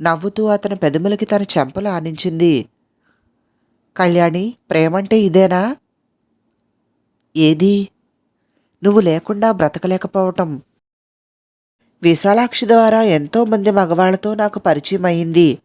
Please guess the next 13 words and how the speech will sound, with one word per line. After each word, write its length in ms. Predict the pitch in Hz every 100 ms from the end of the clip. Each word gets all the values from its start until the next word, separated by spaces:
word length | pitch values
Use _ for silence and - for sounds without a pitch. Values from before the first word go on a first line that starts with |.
| _ _ _ -
బాగా 380 | 160 160 175 214
డబ్బున్నవాళ్ళు, 960 | 190 160 160 156 175 175 175 175 170 170 _ _ _ -
పెద్ద 200 | 175 180
చదువులు 400 | 208 220 214 214
చదివినవాళ్ళు, 960 | 202 170 170 180 175 175 170 175 175 - _ _ _ -
మేధావులని 680 | 175 180 208 220 220 214
పేరుపడ్డవాళ్ళు 1040 | 196 165 165 170 165 175 175 175 175 180 180 - _ _ _ _ _ -
ఎందరో 360 | 170 151 190
పరిచయమయ్యారు. 1040 | 226 202 170 190 185 180 180 180 180 156 131 _ _ _ _ _ -
ఎవరితోనూ 680 | 165 165 214 226 226 220 208
మాట్లాడాలని 840 | 160 131 147 190 196 196 196 190
కూడా 280 | 190 190 220
అనిపించలేదు. 880 | 208 185 190 190 190 185 180 165